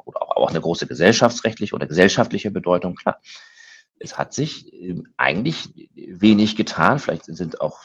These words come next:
durch Digitalisierung die Sachen ein bisschen, bisschen schneller geworden, ne? Die einzige Innovation, die wir, finde ich, eigentlich digital in Deutschland hatten, was juristische Datenbanken angeht, ist, dass ich,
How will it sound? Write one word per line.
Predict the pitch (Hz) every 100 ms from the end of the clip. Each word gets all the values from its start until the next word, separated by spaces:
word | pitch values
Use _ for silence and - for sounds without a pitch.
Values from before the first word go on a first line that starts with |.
| _
durch | _ _
Digitalisierung | 80 78 73 76 80
die | 76
Sachen | 76 76 80
ein |
bisschen, | 76 - _ -
bisschen | - -
schneller | - 143 127 165
geworden, | 156 135 147 185 247 214 -
ne? | 185 262 - _ - - - _ _ _ _ -
Die | -
einzige | - 117 170 165 110
Innovation, | 120 104 95 - 110 110
die | 95
wir, | 87 55
finde | - 90
ich, | 80
eigentlich | - 95 90
digital | - 80 - 80 82
in |
Deutschland | 80 78 - 73 78
hatten, | 90 -
was | 78 -
juristische | 69 85 - - -
Datenbanken | 78 117 110 98 85
angeht, | 67 85 82 -
ist, | 82 - _ _ _ _ _
dass | - -
ich, | - 78 - -